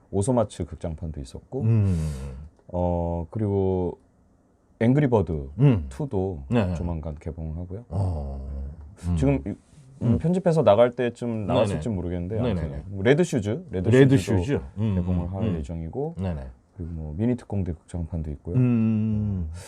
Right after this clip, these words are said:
Speaker 1: 아무튼 여러 작품으로 여러분들과, 어, 올 여름에는 만날 수 있을 것 같습니다.
Speaker 2: 음, 아, 우리 저 시청자분들, 구독자분들 많이 좋아하시겠어요.
Speaker 1: 네.
Speaker 2: 네.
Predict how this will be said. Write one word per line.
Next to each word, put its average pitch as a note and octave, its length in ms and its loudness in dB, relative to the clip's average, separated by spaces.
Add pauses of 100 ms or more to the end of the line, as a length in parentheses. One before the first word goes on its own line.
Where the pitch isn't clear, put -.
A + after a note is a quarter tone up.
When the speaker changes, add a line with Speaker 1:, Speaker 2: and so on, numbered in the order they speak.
(260)
Speaker 1:
아무튼 A2+ 220 -4
여러 A2+ 240 6
작품으로 G2+ 540 -2
여러분들과, F2 680 -2 (340)
어, D#2 440 -6
올 F2 120 -4
여름에는 E2+ 600 -4
만날 E2+ 260 -4
수 - 140 -12
있을 - 140 -16
것 D#2 160 -8
같습니다. F#2 480 2
Speaker 2:
음, F2 40 -2
아, F2+ 100 2
우리 G#2+ 600 2
저 F#2+ 360 -2
시청자분들, G2+ 600 -2
구독자분들 G2 520 2
많이 F2 180 0
좋아하시겠어요. D#2+ 760 -4
Speaker 1:
네. E2+ 200 -4
Speaker 2:
네. D#2 60 -4